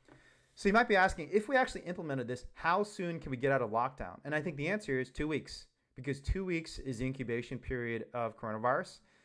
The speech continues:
And if we started mass testing everyone, and we started reducing the cost of testing to the point that it costs less than seven dollars, if we reduced, uh, the barriers to doing tests so that people could do it in their own homes, so you could have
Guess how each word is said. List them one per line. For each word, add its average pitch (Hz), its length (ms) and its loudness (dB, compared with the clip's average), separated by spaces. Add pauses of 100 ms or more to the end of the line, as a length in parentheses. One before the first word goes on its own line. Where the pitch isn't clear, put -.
(260)
And 127 400 0
if 139 160 -6
we 139 60 -6
started 175 360 4
mass 123 420 -2
testing 143 440 -2
everyone, 120 460 -2 (520)
and 123 80 -4
we 123 80 -4
started 139 440 2 (120)
reducing 139 480 -4
the 135 60 -4
cost 170 340 2
of 135 100 -8
testing 113 440 -6
to 113 80 -12
the 107 60 -10
point 113 340 -6 (400)
that 113 120 -2
it 104 100 -6
costs 127 320 2
less 120 160 -2
than 151 100 -10
seven 156 260 -2
dollars, 131 480 0 (500)
if 107 360 -2 (180)
we 107 520 -4
reduced, 127 480 -4 (100)
uh, 113 180 -4
the 107 380 -4 (240)
barriers 139 540 4
to 123 100 -8
doing 160 320 0
tests - 440 -2
so 131 80 -8
that 110 100 -4
people 139 200 -8
could 113 100 -2
do 120 120 -2
it 147 60 -2
in 143 60 -2
their 127 120 0
own 143 100 -2
homes, 131 320 -6
so - 80 -14
you 113 80 -10
could 110 120 -6
have 110 220 0